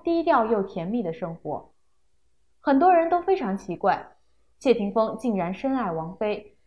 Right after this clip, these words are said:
为什么不娶她呢？很多人都说谢霆锋的家里不接受王菲这个儿媳妇儿，其实真相并不是如此。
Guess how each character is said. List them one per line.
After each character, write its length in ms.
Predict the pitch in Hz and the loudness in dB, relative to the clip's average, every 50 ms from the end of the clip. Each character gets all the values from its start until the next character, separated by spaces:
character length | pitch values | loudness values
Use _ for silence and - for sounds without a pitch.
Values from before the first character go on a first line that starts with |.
| _ _ - | _ _ 0
为 200 | 403 381 339 302 | 2 2 2 2
什 220 | - - 208 165 | 0 -2 -2 -2
么 160 | 165 180 226 | 0 -2 -2
不 160 | 233 302 285 | 0 0 -2
娶 200 | 254 - - 151 | -4 -4 -8 -12
她 180 | 139 - 170 165 | -12 -10 -10 -10
呢？ 240 | 160 160 151 - - _ _ _ _ _ _ _ _ _ _ _ _ _ _ _ _ _ | -10 -10 -10 -12 -14 _ _ _ _ _ _ _ _ _ _ _ _ _ _ _ _ _
很 160 | - 302 302 | 0 2 4
多 140 | 359 381 370 | 6 6 6
人 100 | 370 359 | 6 6
都 140 | 359 370 | 4 4
说 400 | 359 359 359 349 349 349 349 - - _ _ | 4 4 4 4 4 4 2 -6 -20 _ _
谢 200 | - 349 302 262 | 0 2 2 2
霆 180 | 269 240 240 | 2 0 -2
锋 140 | 240 302 302 | -2 -2 -2
的 100 | 294 254 | -2 -2
家 220 | - 262 254 262 254 | -2 -2 -2 -2 -2
里 120 | 220 - - - | -2 -6 -8 -6
不 120 | - 254 220 | -4 -4 -4
接 220 | 185 - 285 302 | -2 -2 -2 -2
受 220 | 302 302 311 254 143 - - | -2 0 -2 -2 -2 -2 -4
王 220 | 160 170 170 170 | -8 -8 -8 -6
菲 180 | - 185 180 175 | -6 -6 -6 -6
这 140 | 180 170 | -8 -8
个 100 | 165 151 | -6 -4
儿 160 | 147 147 156 185 | -4 -4 -6 -6
媳 220 | 185 - 151 156 | -8 -10 -10 -6
妇 100 | 156 - | -2 -2
儿， 240 | 170 - - - - _ _ _ _ _ _ _ _ _ _ | -2 -2 -2 -8 -18 _ _ _ _ _ _ _ _ _ _
其 160 | - 190 185 | -6 -6 -4
实 360 | 180 190 180 175 180 180 - _ _ | -4 -4 -4 -4 -6 -6 -10 _ _
真 180 | - 208 208 | -2 -2 -2
相 260 | 208 220 220 180 175 - | 0 0 0 0 0 -2
并 200 | 294 277 233 190 | -4 -4 -4 -4
不 80 | 170 | -6
是 120 | 165 - 160 | -10 -8 -8
如 200 | 151 143 151 156 | -8 -8 -8 -10
此。 280 | - - 156 123 - | -10 -12 -12 -12 -12